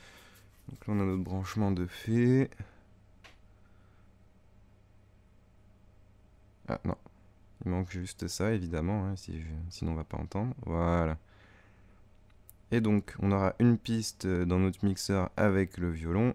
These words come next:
et une avec la grosse caisse, bien sûr. Donc là, vite fait, hein, je, je mets ça pour la grosse caisse. Hop.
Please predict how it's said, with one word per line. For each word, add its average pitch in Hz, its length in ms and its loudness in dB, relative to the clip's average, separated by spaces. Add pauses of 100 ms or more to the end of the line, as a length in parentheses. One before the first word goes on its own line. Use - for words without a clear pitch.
et 82 200 -4 (720)
une 104 260 4
avec 78 280 -4
la 80 100 -4
grosse - 240 -8
caisse, 107 260 -2
bien 85 160 -6
sûr. 113 340 -2 (1400)
Donc 82 200 -8
là, 90 160 0 (520)
vite 90 200 -6
fait, 95 380 0
hein, 87 520 0
je, 80 120 -8 (180)
je 80 140 -8
mets 78 100 -2
ça 110 480 0 (1500)
pour - 120 -10
la 80 100 -6
grosse - 260 -10
caisse. 117 640 2 (320)
Hop. 117 320 -6